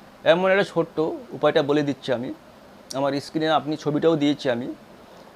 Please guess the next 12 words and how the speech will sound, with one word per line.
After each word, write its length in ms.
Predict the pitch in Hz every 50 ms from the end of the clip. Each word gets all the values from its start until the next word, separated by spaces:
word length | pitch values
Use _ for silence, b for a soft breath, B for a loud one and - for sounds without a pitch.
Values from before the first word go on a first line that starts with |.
| - 131
আপনি 140 | 131 - 180 170 175
কি 60 | 180 - -
করবেন, 320 | 139 131 127 117 123 143 147 156 139
যাদের 260 | 139 139 139 151 160 160 143 123
ঘুমের 280 | 135 139 151 156 165 147 -
খুব 100 | 170 160 160 - -
সমস্যা 360 | 135 135 143 147 - - 139
রয়েছে, 300 | 117 120 110 107 - 131 127 117
যাদের 180 | 131 131 147 147 139 131
নার্ভ 180 | 131 135 127 - -
সিস্টেম 260 | 147 - - 160 156 147
খুবই 180 | - 147 143